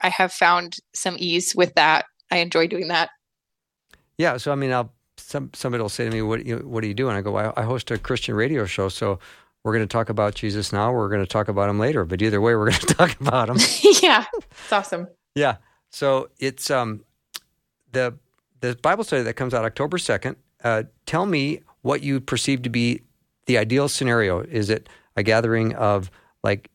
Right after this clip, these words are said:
Speaker 2: ten women that gather around and watch the video and go through the book? Or wh-, what would you, how would you encourage people to take advantage of this?
Speaker 1: I think that's a great visual, is women, snacks,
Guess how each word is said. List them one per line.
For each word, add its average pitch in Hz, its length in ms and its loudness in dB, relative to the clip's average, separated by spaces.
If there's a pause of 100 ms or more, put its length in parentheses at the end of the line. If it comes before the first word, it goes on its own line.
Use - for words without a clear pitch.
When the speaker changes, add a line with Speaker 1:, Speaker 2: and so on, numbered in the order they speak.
(120)
Speaker 2:
ten 131 260 0
women 131 260 2
that 113 200 -2
gather 117 260 4
around 113 240 2
and 95 100 0
watch 110 280 0
the 110 120 -2
video 117 360 0
and 101 120 0
go 107 100 0
through 120 180 0
the 110 80 0
book? 117 340 0
Or 90 140 2 (400)
wh-, - 180 -4
what 156 180 2
would 156 180 0
you, 135 220 2
how - 220 2
would 269 120 0
you 220 120 4
encourage 143 400 2
people 113 220 -2
to 101 80 -2
take 107 200 -2
advantage 95 380 0
of 78 100 -6
this? 69 260 -10 (1600)
Speaker 1:
I 185 60 8
think 226 220 8
that's - 260 8
a 175 160 8 (540)
great 185 600 4 (140)
visual, 156 560 4
is 160 240 -2
women, 214 400 6
snacks, - 840 2